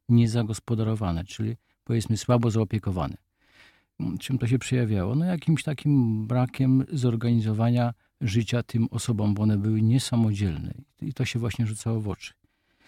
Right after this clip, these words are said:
Mm, oczywiście po pojawieniu się te-, Środowiskowego Domu Pomocy Społecznej w Miedznie sytuacja diametralnie uległa zmianie,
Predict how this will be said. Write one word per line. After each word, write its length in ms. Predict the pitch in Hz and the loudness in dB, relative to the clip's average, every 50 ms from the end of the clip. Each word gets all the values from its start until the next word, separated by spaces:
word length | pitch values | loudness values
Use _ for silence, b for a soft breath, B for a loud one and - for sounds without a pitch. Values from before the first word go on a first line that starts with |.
| b b b b b - | b b b b b -8
Mm, 220 | 170 175 175 - 117 | -8 -6 -6 -6 -6
oczywiście 420 | - - 127 - - 135 123 104 92 _ _ _ _ _ _ _ _ _ _ _ _ - - - | -6 -6 -6 -4 0 0 0 0 -2 _ _ _ _ _ _ _ _ _ _ _ _ -18 -10 -6
po 100 | 131 113 | -6 -4
pojawieniu 500 | - 123 117 107 101 101 117 120 117 104 | -2 0 0 0 2 2 2 2 2 2
się 380 | - - 117 113 110 104 95 - _ _ | 0 -2 -2 0 0 -2 -2 -6 _ _
te-, 380 | - - _ - 139 120 110 | -16 -16 _ -6 -4 -4 -4
Środowiskowego 1120 | 98 - 117 113 113 117 113 92 - 123 113 104 104 101 - - - 104 104 120 113 110 98 | -2 -2 -2 0 0 -2 -2 -4 -4 -4 -4 -4 -4 -6 -6 -4 -2 0 0 0 0 0 -2
Domu 320 | 95 107 117 120 113 110 | 0 2 4 4 2 2
Pomocy 460 | - - 110 110 117 120 - - 117 | 0 -2 0 2 2 0 0 -4 -8
Społecznej 540 | - - - 107 113 110 - - 110 107 98 | -8 -6 -4 -2 -2 -2 -2 -2 -2 0 2
w 40 | 101 | 2
Miedznie 300 | 110 107 98 - - 113 | 2 2 2 0 -4 -6
sytuacja 540 | - - - 120 120 113 104 - - 110 95 | -6 -6 -6 -4 -2 -2 -2 -2 -4 -4 -4
diametralnie 800 | 101 104 107 113 110 110 110 98 - 110 110 113 117 120 127 | -2 -2 0 2 2 2 0 0 -2 -2 0 2 2 2 0
uległa 500 | - 135 120 104 104 104 98 107 107 107 | 0 -2 -2 0 0 0 -2 -2 -4 -2
zmianie, 560 | 95 104 107 104 98 82 80 85 104 135 147 | 0 2 2 2 2 2 0 0 -2 -2 -4